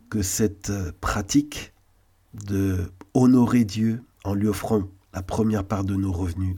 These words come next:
on la voit attestée dans l'Ancien Testament. C'est la fameuse pratique, euh, de la dîme. Mais même c'était avant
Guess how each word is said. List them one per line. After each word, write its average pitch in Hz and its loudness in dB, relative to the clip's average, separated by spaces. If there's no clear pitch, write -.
on 113 0
la 101 0
voit 92 -2
attestée - -4
dans 87 -4
l'Ancien 90 -4
Testament. 90 -6
C'est - -4
la 90 0
fameuse 98 -2
pratique, - -6
euh, 92 -2
de 95 -2
la 104 2
dîme. 104 4
Mais 107 2
même 143 10
c'était 120 2
avant 120 2